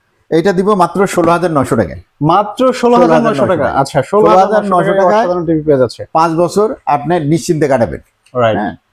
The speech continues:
Speaker 2: পাঁচ
Speaker 1: তো
Speaker 2: বছর একটা টিভি গেলে মানে হিউজ টাইম, সেটা টিকে
Speaker 1: হিউজ
Speaker 2: যায়।
Speaker 1: টাইম, জি। তো এ, এ, যারা টেনশন মুক্ত থাকতে চান, তারা কিন্তু এই টিভিটা নিতে পারেন। এটা হচ্ছে ডি-, ডিএফ ওয়ান সিএস মডেল।
Speaker 2: আচ্ছা।
Speaker 1: আহ, আহ, ফ্রেমলেস আর কি, এই যে এখানে লেখা আছে ফ্রেমলেস।
Speaker 2: রাইট।
Speaker 1: তো এটা ভয়েস কন্ট্রোল টিভি,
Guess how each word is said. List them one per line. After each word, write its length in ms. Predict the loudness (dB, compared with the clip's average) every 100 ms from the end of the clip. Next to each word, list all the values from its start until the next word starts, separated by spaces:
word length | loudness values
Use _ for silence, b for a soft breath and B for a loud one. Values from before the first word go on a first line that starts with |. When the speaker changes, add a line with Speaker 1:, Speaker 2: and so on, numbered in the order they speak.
| _ -4
Speaker 2:
পাঁচ 140 | -2
Speaker 1:
তো 60 | 0
Speaker 2:
বছর 260 | -2 -2
একটা 180 | -2 -2
টিভি 220 | 0 0
গেলে 240 | 0 2 0
মানে 200 | 0 0
হিউজ 300 | 0 0 0
টাইম, 180 | -4 -2
সেটা 220 | -4 -2
টিকে 200 | 0 0
Speaker 1:
হিউজ 100 | 0
Speaker 2:
যায়। 120 | -2
Speaker 1:
টাইম, 220 | -4 -2
জি। 180 | 0 0 -6 _ _ _ b b
তো 240 | 0 0 0
এ, 200 | 0 0 0
এ, 220 | 0 2
যারা 220 | 2 2
টেনশন 340 | 2 0 0 -2
মুক্ত 220 | 0 -2 -2 _ _
থাকতে 300 | 0 0 -2
চান, 220 | -2 -2 -2
তারা 140 | -2
কিন্তু 200 | 0 0
এই 80 | 2
টিভিটা 280 | 2 0 -2
নিতে 200 | -2 0
পারেন। 240 | -2 -2
এটা 280 | -2 0 0
হচ্ছে 340 | 0 -2 -2
ডি-, 340 | 0 0 0 -2
ডিএফ 240 | 0 0
ওয়ান 120 | -2
সিএস 240 | 0 -2 -2 0
মডেল। 240 | 0 -2 -6 -8
Speaker 2:
আচ্ছা। 260 | -8 -2 0
Speaker 1:
আহ, 440 | 2 2 0 0
আহ, 120 | 0
ফ্রেমলেস 460 | 0 0 0 0 0
আর 60 |
কি, 100 | -2
এই 240 | -4 -4 -2
যে 200 | 0 0
এখানে 180 | 2 0
লেখা 180 | 0
আছে 220 | 0 -2 -2
ফ্রেমলেস। 360 | -2 -2 0
Speaker 2:
রাইট। 240 | 0 0 -4 _ -2
Speaker 1:
তো 60 | 0
এটা 100 | 2
ভয়েস 240 | 2 0
কন্ট্রোল 260 | 0 0 2
টিভি, 280 | 2 0